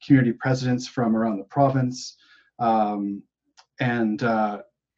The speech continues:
we also have, um, incumbent, um, Vice President Lisa Smith, who, who's going back in, and, uh, a regional director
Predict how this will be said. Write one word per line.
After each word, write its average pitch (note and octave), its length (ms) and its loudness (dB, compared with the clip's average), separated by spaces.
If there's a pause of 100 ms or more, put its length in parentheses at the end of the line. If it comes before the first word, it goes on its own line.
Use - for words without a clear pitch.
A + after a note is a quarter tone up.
(320)
we C3 120 0
also B2+ 200 0
have, B2 360 0
um, A2 340 0
incumbent, B2 680 0 (360)
um, G#2 640 -2 (580)
Vice C3 260 0
President A#2+ 400 0
Lisa G#2+ 220 -8
Smith, - 460 0 (320)
who, C3+ 140 4
who's C3 280 0
going C3+ 260 4
back B2+ 280 2
in, C3 400 4
and, A2+ 400 0
uh, G#2+ 320 -2
a A2 40 -6
regional A#2+ 300 -2
director A#2 600 0